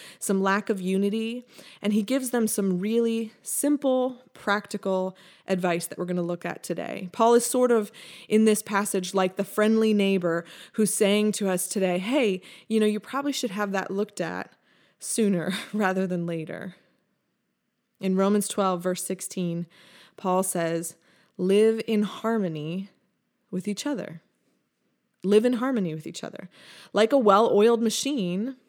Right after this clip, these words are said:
this should be easy to do. But of course, we know from everyday life that it's easier said than done. And so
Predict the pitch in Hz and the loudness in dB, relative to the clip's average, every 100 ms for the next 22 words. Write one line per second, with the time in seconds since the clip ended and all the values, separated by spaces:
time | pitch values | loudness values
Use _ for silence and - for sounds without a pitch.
0 | _ _ _ - 190 254 - - _ _ | _ _ _ -2 4 4 2 -8 _ _
1 | _ _ - - 320 349 226 196 220 226 | _ _ -8 0 2 2 0 0 -2 0
2 | 254 220 285 247 160 180 - - 208 - | -4 0 0 0 -2 -6 -12 -4 -4 2
3 | 269 254 233 269 247 196 220 285 285 - | 2 2 2 2 4 4 2 0 -4 -12
4 | _ _ 202 202 196 214 208 202 185 190 | _ _ 0 2 2 2 2 2 2 2
5 | 254 - 185 - 202 - 208 202 220 220 | -2 0 -2 0 -2 -4 -2 -2 0 -2
6 | - 175 170 196 202 233 262 165 - - | -2 -4 -2 0 0 0 -2 -6 -10 -20
7 | - - - - 208 214 247 226 220 | -20 -20 -20 -4 -2 4 6 8 4